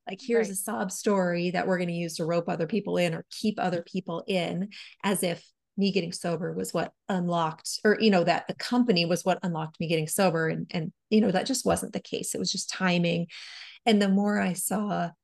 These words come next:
Speaker 1: again, people weren't succeeding. Um, I just, I didn't like that I was being exploited in that way, even though I didn't see it as exploitation at the time. Um, but that really was,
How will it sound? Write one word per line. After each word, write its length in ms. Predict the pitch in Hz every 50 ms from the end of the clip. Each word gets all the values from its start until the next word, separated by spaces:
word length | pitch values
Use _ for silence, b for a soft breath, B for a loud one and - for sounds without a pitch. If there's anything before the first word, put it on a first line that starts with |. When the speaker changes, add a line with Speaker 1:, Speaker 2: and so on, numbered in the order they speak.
| _ -
Speaker 1:
again, 560 | - 180 160 - 269 269 214 208 202 202 214 -
people 240 | - - 220 233 233
weren't 220 | 220 208 196 - -
succeeding. 760 | - - - - - 214 214 220 - - 170 170 175 190 185 _ _ _ _ _ _ _ _ -
Um, 480 | 202 190 180 180 175 175 175 170 185 - _ _ _ _ _ _ _ -
I 80 | 226
just, 220 | 220 240 - - -
I 60 | 220 202
didn't 420 | 196 226 214 208 202 196 - - -
like 480 | - 175 170 165 180 180 160 - - - _ -
that 320 | 185 165 175 170 - - - _ _ _ _ _ _ -
I 140 | 185 175 170
was 440 | 170 185 175 180 - - - - - _ _ _ _ _ _ _ _ _ - - - 208 185 -
being 320 | - 220 185 180 175 180 185
exploited 560 | 180 - - - - - 175 175 165 170 170
in 140 | 175 170 170
that 160 | 170 - -
way, 100 | 185 180
even 240 | 190 196 190 202 196
though 80 | 185
I 80 | 180 180
didn't 240 | 175 180 165 160 -
see 300 | - - - 170 165 170
it 80 | - -
as 300 | - - - - - - -
exploitation 760 | - - - - - 196 175 - - - - - - - -
at 100 | - -
the 80 | _
time. 540 | - - - 208 220 240 240 262 294 339 320 _ _ b b b b b b b b b _ _ _ -
Um, 240 | 190 185 180 180
but 180 | 165 196 190 196
that 320 | 208 196 202 202 - 185
really 320 | 175 180 180 175 175 180 175
was, 240 | 170 170 - 170